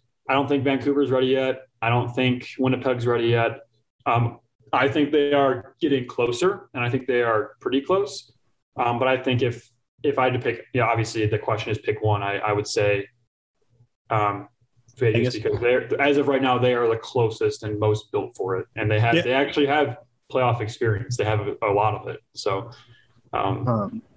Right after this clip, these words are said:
Speaker 2: with all the different draft picks the Arizona Coyotes got, I'm pretty sure whoever does win the Stanley Cup might be willing just to trade the Stanley Cup for those draft picks. So I'm gonna say Arizona.
Speaker 1: Like, trade.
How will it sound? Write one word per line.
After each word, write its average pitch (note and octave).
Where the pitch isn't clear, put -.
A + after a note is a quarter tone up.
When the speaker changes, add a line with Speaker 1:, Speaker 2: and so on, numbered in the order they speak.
Speaker 2:
with D#3+
all D#3
the F#3
different D#3+
draft B2+
picks B2+
the B2
Arizona A#2+
Coyotes A#2+
got, D3
I'm C3+
pretty E3+
sure B2+
whoever C#3
does B2+
win C3+
the C3+
Stanley C#3+
Cup C#3+
might C3
be C#3+
willing C3
just B2+
to A#2
trade B2+
the C3+
Stanley D3
Cup D#3
for C3
those B2
draft A#2
picks. -
So C#3+
I'm C#3
gonna C#3
say B2+
Arizona. A2
Speaker 1:
Like, B2+
trade. B2+